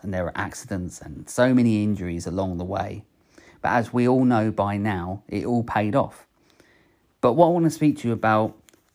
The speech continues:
is, you know, what I have to thank the movie for.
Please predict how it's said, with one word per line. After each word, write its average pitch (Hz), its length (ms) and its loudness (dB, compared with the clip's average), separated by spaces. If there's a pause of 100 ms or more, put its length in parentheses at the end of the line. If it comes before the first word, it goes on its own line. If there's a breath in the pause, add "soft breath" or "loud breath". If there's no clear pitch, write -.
(320 loud breath)
is, 110 540 -4
you 117 140 -4
know, 98 240 -4 (720 loud breath)
what 135 260 2
I 139 160 0
have 123 240 -6
to 107 100 -10
thank 104 400 -4
the - 80 -6
movie 101 460 -4
for. - 400 -14